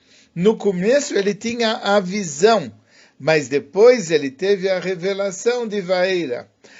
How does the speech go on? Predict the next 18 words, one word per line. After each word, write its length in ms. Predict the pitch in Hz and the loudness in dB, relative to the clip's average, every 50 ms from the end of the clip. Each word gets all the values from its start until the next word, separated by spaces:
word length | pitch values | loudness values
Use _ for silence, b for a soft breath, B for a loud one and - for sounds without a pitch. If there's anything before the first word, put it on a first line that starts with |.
| B B B | B B B
Vaeira 1080 | 123 117 123 156 156 151 143 139 139 139 156 196 240 285 269 233 190 170 147 120 110 - _ b b b b _ | -16 -4 0 2 2 4 4 4 4 4 4 4 2 2 4 4 6 6 4 2 -2 -8 _ b b b b _
quer 240 | - 185 190 202 190 | -4 -2 0 0 -2
dizer 560 | 165 175 170 139 113 123 127 127 135 151 160 | -4 -8 -12 -10 -8 -8 -6 -6 -6 -8 -8
que 100 | - 180 | -10 -10
ele 140 | 180 180 180 | -8 -8 -10
tá 240 | 180 - 190 190 202 | -10 -8 -6 -6 -6
de 160 | 175 185 196 | -8 -10 -12
fato 500 | 185 - - 196 208 220 214 214 214 208 | -10 -6 -4 -2 -2 -2 -4 -6 -6 -6
vendo 320 | 165 185 202 208 202 208 | -6 -6 -6 -6 -6 -6
Hashem. 540 | 208 190 180 - - 202 196 190 190 151 - B B B B B B B - | -8 -8 -8 -8 -6 -6 -6 -6 -6 -10 -16 B B B B B B B -6
Ele 200 | 147 160 170 170 | -4 -4 -4 -4
tá 200 | - 185 175 185 | -2 0 0 0
de 160 | 165 175 180 | -2 -4 -6
fato 520 | - - - 185 190 196 190 196 208 208 | -6 -2 2 4 4 4 4 2 0 -2
vendo 480 | 190 156 127 139 156 160 170 175 185 190 | -2 0 0 2 2 2 2 0 0 0
a 140 | 202 208 214 | 2 2 2
essência. 760 | 214 202 - - 214 220 226 214 175 - - 113 101 - - _ _ _ _ _ _ _ _ _ _ B B B B B B B B B | 2 0 0 0 0 2 2 0 -4 -6 -6 -8 -10 -10 -14 _ _ _ _ _ _ _ _ _ _ B B B B B B B B B
E, 480 | - 202 196 202 202 196 196 190 185 - | -2 2 4 4 4 4 2 0 -2 -6